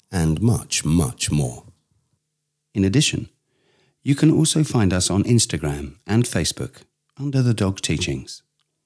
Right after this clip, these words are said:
And, as a reminder, we have two Zoom classes every Saturday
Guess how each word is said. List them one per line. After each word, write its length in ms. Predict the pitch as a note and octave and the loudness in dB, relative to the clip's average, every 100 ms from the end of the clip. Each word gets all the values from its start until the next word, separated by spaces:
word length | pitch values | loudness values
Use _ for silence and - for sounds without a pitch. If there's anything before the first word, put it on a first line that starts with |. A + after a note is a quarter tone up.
| _ _ _ _ _ _ _ - | _ _ _ _ _ _ _ -8
And, 300 | F2 A#2 - _ _ _ _ - | -2 0 -2 _ _ _ _ -4
as 160 | C3 | 0
a 60 | A#2+ | 2
reminder, 600 | G2+ F#2 A#2 C#3 C#2 C2 _ _ _ _ _ _ | 4 4 4 2 0 -6 _ _ _ _ _ _
we 140 | B2 A#2 | 0 2
have 180 | A#2 | 2
two 240 | - D3 D3+ | 2 2 4
Zoom 320 | A#2+ B2 B2 | 4 6 4
classes 460 | F#2+ D#2 D2 D#2+ F#2 | 2 -2 -2 -2 -2
every 220 | G2+ A2 | 0 2
Saturday 580 | G#2+ F#2 - C#2+ C#2 | 2 0 -4 -8 -10